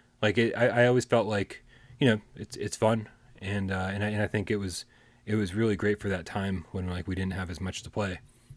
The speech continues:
Um, it, it's, it's sort of just been falling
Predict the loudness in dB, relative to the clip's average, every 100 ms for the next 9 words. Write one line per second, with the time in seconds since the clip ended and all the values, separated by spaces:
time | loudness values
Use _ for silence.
0 | _ _ -10 -6 -4 -4 -8 -18 -12 -6
1 | -4 -4 -4 -2 -2 0 -2 -2 -4 -4
2 | -2 -2 -2 -6